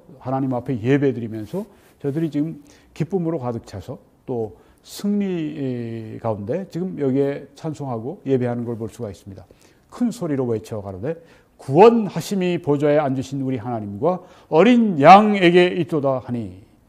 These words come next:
모든 천사가 보좌와 장로들과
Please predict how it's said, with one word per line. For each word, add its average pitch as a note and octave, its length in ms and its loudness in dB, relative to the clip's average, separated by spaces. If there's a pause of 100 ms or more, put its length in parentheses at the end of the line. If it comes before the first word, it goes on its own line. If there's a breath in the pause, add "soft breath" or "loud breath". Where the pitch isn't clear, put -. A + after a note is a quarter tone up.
(360 soft breath)
모든 F#3+ 340 2
천사가 E3+ 480 2
보좌와 C3+ 520 0
장로들과 A2 760 -8